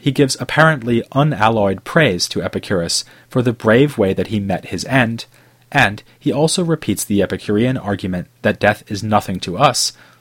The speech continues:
because when we cease to exist, we will no longer have any sensation.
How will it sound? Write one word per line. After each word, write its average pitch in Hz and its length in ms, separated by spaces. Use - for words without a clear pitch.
because 127 380
when 104 240
we 107 140
cease - 240
to - 180
exist, - 460
we 120 80
will 98 160
no 101 160
longer 107 380
have 85 280
any 90 240
sensation. 82 720